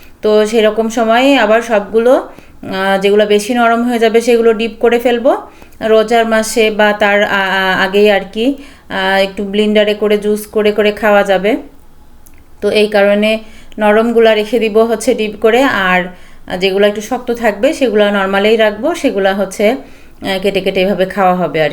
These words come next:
কি। তো আমগুলো দেখে কিন্তু মনটা অনেক ভরে গেল, কারণ সত্যি আমগুলো অনেক সুন্দর ছিল। আর এই যে এইভাবে উপুর করে করে কিন্তু আম রাখলে এই আমগুলো পচে যায় না, নষ্ট হয় না সহজে, যার কারণে এইভাবে করে রেখে দিই।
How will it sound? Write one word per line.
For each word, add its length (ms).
কি। 160
তো 160
আমগুলো 440
দেখে 260
কিন্তু 260
মনটা 320
অনেক 220
ভরে 260
গেল, 300
কারণ 540
সত্যি 420
আমগুলো 360
অনেক 280
সুন্দর 400
ছিল। 260
আর 160
এই 140
যে 120
এইভাবে 360
উপুর 260
করে 240
করে 220
কিন্তু 300
আম 200
রাখলে 440
এই 140
আমগুলো 560
পচে 260
যায় 220
না, 280
নষ্ট 280
হয় 200
না 100
সহজে, 480
যার 220
কারণে 460
এইভাবে 360
করে 240
রেখে 260
দিই। 320